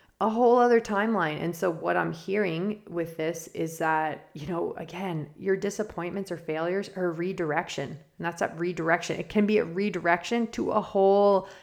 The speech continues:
nother reality, okay, in the best way possible. And our failures can be, become our greatest successes, okay? And sometimes we think we know how the plan should unfold and what we want to happen. And that's where surrender comes in, is because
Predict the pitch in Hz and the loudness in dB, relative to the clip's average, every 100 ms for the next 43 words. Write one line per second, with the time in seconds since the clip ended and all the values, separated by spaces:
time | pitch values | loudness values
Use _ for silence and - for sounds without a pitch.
0 | - 185 190 185 170 165 156 165 185 165 | -2 4 6 4 2 2 4 6 6 4
1 | 147 - - 175 175 180 160 170 170 - | -2 -8 -2 0 2 2 2 2 0 0
2 | 170 165 165 143 160 165 185 220 240 - | 0 0 -2 -2 -2 -2 0 0 -2 -8
3 | - - - - _ - 185 175 165 165 | -20 -20 -20 -20 _ -2 2 2 2 0
4 | 160 - _ _ _ - 180 - 190 208 | -2 -6 _ _ _ -8 -8 -2 4 6
5 | 226 202 175 165 165 160 - _ - 190 | 6 6 4 2 -2 -6 -16 _ -6 0
6 | 175 170 165 170 160 151 147 - _ _ | 0 0 -2 -2 -2 -4 -6 -12 _ _
7 | _ _ - 190 190 196 196 160 165 160 | _ _ -4 -2 0 2 4 4 4 2
8 | 156 - - 160 165 - - - _ _ | 0 -8 -2 -2 -2 -6 -12 -18 _ _
9 | - 170 175 165 165 - - - 233 240 | 0 2 2 0 -2 -8 -16 2 4 4
10 | 233 208 180 - 185 196 196 180 160 160 | 2 0 -4 0 0 2 0 0 2 2
11 | 170 165 156 151 139 170 160 160 165 151 | 2 2 2 0 -2 -2 -2 -2 0 0
12 | 147 156 156 156 143 156 160 170 160 151 | -2 0 0 0 -2 0 0 0 -2 -2
13 | 160 147 - 147 151 185 160 165 214 208 | -2 -4 -2 0 0 0 0 -2 -4 -4
14 | 202 - 160 165 175 185 180 202 190 160 | -4 -4 -2 -2 0 -2 0 0 0 -2
15 | 175 175 165 156 | -4 0 0 0